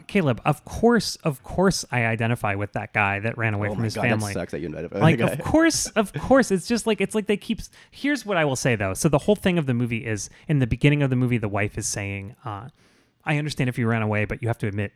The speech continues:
Speaker 1: what you did and admit it was bad." So that's, this is what I will say is I would, I'm not saying I would definitely run away, but I'm saying in a life or death situation, it's v-, possible you could have the reaction of just trying to save yourself, like, just ducking. Like, if something was coming, flying at your head,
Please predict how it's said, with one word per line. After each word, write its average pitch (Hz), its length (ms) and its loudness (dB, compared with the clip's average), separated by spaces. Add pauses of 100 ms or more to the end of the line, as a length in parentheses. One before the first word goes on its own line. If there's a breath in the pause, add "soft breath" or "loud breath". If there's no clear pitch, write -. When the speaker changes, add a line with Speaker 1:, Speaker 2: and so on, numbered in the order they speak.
Speaker 1:
what 107 180 -4
you 107 60 -4
did 101 200 0
and 92 100 -8
admit 107 160 -6
it 107 100 -8
was 131 100 -10
bad." - 320 -8 (220 soft breath)
So 180 120 2
that's, 214 260 4
this 185 200 0
is 156 80 -2
what 135 100 0
I 117 60 0
will 107 100 -4
say 107 220 -2
is 120 100 0
I 160 120 2
would, 151 200 2 (540 soft breath)
I'm 170 160 4
not 247 120 0
saying 226 160 4
I 147 80 6
would 113 220 -2
definitely 156 480 2
run 165 160 4
away, 175 200 4
but 151 120 0
I'm 127 120 0
saying 143 280 2
in 127 100 0
a 107 80 0 (140)
life 127 360 2
or 131 60 4
death 120 200 0
situation, 120 600 0 (240 loud breath)
it's 151 140 -2
v-, 107 160 -14 (300)
possible 117 760 2
you 117 140 0
could 117 140 0
have 117 180 4
the 120 80 0
reaction 107 480 0
of 101 100 -4
just - 220 -4
trying 120 160 2
to 101 60 -4
save 107 260 0
yourself, 107 480 -4
like, - 280 -8 (280 soft breath)
just - 180 2 (140)
ducking. 101 480 2
Like, 127 200 0
if 139 80 2
something 165 220 2
was 139 140 -2
coming, 170 400 2 (320 soft breath)
flying 156 560 0
at 151 80 -2
your 123 140 -2
head, 110 540 0